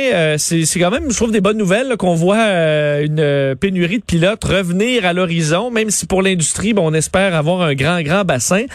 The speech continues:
Donc, ce que, euh, ce que vous évaluez, c'est que le, ce, cette pénurie qu'on voyait avant la pandémie,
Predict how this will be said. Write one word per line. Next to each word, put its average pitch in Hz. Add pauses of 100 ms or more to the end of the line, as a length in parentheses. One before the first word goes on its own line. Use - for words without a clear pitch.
(340)
Donc, 233
ce -
que, -
euh, 185
ce -
que 254
vous 220
évaluez, 214
c'est 160
que 156
le, 156
ce, 151
cette -
pénurie 202
qu'on 202
voyait 151
avant 185
la 165
pandémie, 160